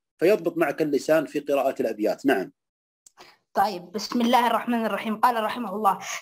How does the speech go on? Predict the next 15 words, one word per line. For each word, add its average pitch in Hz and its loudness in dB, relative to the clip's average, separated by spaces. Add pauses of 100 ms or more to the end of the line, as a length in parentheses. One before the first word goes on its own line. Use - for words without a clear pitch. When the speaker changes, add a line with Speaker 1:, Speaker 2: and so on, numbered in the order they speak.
Speaker 2:
"تمسك 269 2
بحبل 262 0
الله 247 2
واتبع 233 -2
الهدى، 208 4 (280)
ولا 233 2
تك 240 2
بدعيا 226 2
لعلك 233 -2
تفلح". 233 0
ودين 247 2
Speaker 1:
هذه 180 10
أعظم 175 4
Speaker 2:
بكتاب 180 4
Speaker 1:
وصية، 165 2